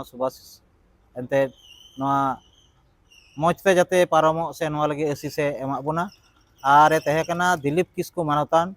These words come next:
ᱱᱚᱨᱛᱷ ᱵᱮᱝᱜᱚᱞ ᱠᱷᱚᱱ ᱟᱦᱚᱵᱟᱭᱚᱠ, ᱩᱱᱤ ᱦᱚᱸ ᱥᱮᱴᱮᱨᱮ ᱛᱟᱦᱮᱸ ᱠᱟᱱᱟ ᱱᱚᱣᱟ ᱡᱮᱞᱟ ᱥᱚᱢᱢᱮᱞᱚᱱ ᱨᱮ।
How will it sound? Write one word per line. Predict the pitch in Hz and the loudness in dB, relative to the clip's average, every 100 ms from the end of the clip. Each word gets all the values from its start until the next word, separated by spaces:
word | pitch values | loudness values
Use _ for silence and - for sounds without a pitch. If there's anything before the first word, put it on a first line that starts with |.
| _ _ _ _ - | _ _ _ _ -6
ᱱᱚᱨᱛᱷ | 143 143 | -4 -2
ᱵᱮᱝᱜᱚᱞ | 143 147 147 143 | -4 -2 -2 0
ᱠᱷᱚᱱ | 156 | -2
ᱟᱦᱚᱵᱟᱭᱚᱠ, | 139 127 139 127 139 160 - _ _ _ _ _ _ - | -2 -2 -2 0 2 0 -4 _ _ _ _ _ _ -10
ᱩᱱᱤ | 131 143 | -4 -2
ᱦᱚᱸ | 147 139 | -2 -2
ᱥᱮᱴᱮᱨᱮ | 127 135 135 135 | -4 -4 -2 -2
ᱛᱟᱦᱮᱸ | 127 127 | -2 -6
ᱠᱟᱱᱟ | 123 135 175 _ _ _ | -6 -8 -10 _ _ _
ᱱᱚᱣᱟ | 117 117 113 107 - _ _ _ _ _ _ _ _ - | -6 -4 -4 -6 -12 _ _ _ _ _ _ _ _ -12
ᱡᱮᱞᱟ | 113 139 135 127 123 | -4 2 4 4 2
ᱥᱚᱢᱢᱮᱞᱚᱱ | - 131 127 123 117 | -4 -6 -4 -2 -2
ᱨᱮ। | 127 | -4